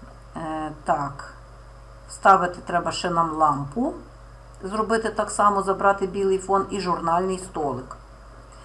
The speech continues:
Лампа в нас де? Е, так, я тут підготувала ось таку лампу. Якщо хочете, я її відкрию в новому документі.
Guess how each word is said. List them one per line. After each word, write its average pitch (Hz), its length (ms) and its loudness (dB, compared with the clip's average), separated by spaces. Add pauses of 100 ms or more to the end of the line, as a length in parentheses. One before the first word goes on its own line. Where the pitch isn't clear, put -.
(320)
Лампа 185 420 6
в 156 100 -8
нас 160 220 -4
де? 147 220 -6 (3500)
Е, 190 200 0 (100)
так, 175 220 4
я 220 80 4
тут 233 220 -4
підготувала 196 680 2
ось 156 160 -4
таку 214 280 -2
лампу. 269 540 4 (680)
Якщо 180 420 -6
хочете, 175 800 -6 (1600)
я 185 120 -8
її 175 180 -6 (160)
відкрию 165 480 -8
в 151 60 -12
новому 151 420 -8
документі. 247 840 -6